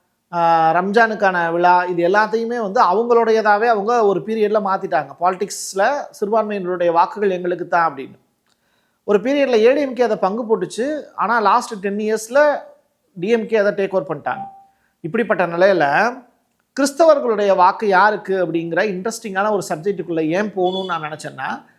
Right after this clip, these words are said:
நீங்க நெல்லை அப்படின்னு சொல்லிட்டு ஒரு ஊர், திருநெல்வேலி தான், வேற என்ன? நெல்லை, கன்னியாகுமரி, தூத்துக்குடி இந்த மாவட்டங்கள் எல்லாம் விஜய்க்கான செல்வாக்கு அதிகமாக இருக்கு அப்படின்னு ஒரு ரிப்போர்ட் ஒண்ணு கிடைச்சது.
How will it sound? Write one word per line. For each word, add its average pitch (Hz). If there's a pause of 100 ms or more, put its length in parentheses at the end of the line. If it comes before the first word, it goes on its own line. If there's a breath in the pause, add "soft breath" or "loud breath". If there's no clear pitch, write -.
(240 soft breath)
நீங்க 202
நெல்லை 233
அப்படின்னு 185
சொல்லிட்டு 185
ஒரு 175
ஊர், 156 (160)
திருநெல்வேலி 185
தான், 147
வேற 151
என்ன? 160 (640)
நெல்லை, 214 (100)
கன்னியாகுமரி, 190
தூத்துக்குடி 175
இந்த 170
மாவட்டங்கள் 185
எல்லாம் 180
விஜய்க்கான 214
செல்வாக்கு 185
அதிகமாக 202
இருக்கு 165 (120)
அப்படின்னு 160
ஒரு 180
ரிப்போர்ட் 156
ஒண்ணு 160
கிடைச்சது. 131